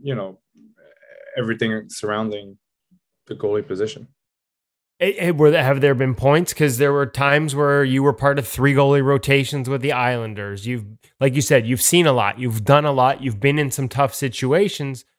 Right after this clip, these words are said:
Speaker 2: that any goalie would, you know, like, it's just three doesn't go into two, right? Like, there, there's only two nets. And so you've been part of that. Were there times where you had to remind yourself, like, is that a lesson when you talk about having fun and enjoying it,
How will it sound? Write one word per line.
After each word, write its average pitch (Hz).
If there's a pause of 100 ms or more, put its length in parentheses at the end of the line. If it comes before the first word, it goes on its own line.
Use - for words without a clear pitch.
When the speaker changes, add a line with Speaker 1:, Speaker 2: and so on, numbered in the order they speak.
Speaker 2:
that 135
any 180
goalie 135
would, 117
you 147
know, 127
like, 123
it's 120
just 123 (480)
three 151
doesn't 147
go 147
into 139
two, 156
right? 120
Like, 131
there, 131 (180)
there's 135
only 151
two 147
nets. 139
And 139
so 160
you've 196
been 214
part 233
of 180
that. 131 (800)
Were 175
there 233
times 226
where 196
you 175
had 180
to 185
remind 180
yourself, 175
like, 127
is 127
that 151
a 165
lesson 147
when 127
you 127
talk 135
about 131
having 131
fun 135
and 127
enjoying 127
it, 120